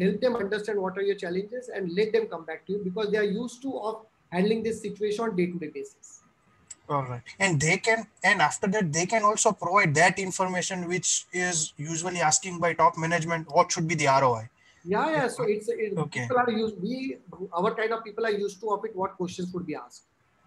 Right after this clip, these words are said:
Speaker 2: Hmm, hmm, hmm।
Speaker 1: Because that is what we have been doing for last twenty years।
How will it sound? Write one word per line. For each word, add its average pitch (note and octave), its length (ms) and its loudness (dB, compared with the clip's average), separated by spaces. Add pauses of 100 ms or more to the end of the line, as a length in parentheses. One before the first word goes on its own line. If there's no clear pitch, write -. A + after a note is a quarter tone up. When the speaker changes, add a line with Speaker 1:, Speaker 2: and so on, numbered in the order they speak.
(180)
Speaker 2:
Hmm, D#3+ 80 -2
hmm, C3+ 380 -4
hmm। B2+ 280 -10
Speaker 1:
Because G3 260 -2
that F#3 180 2
is G#3 120 0
what G#3 160 0
we G3+ 80 2
have G3 100 0
been G3+ 140 0
doing F#3+ 240 0
for F#3+ 140 -2
last F3 240 -2
twenty D3+ 260 -8
years। C#3+ 80 -20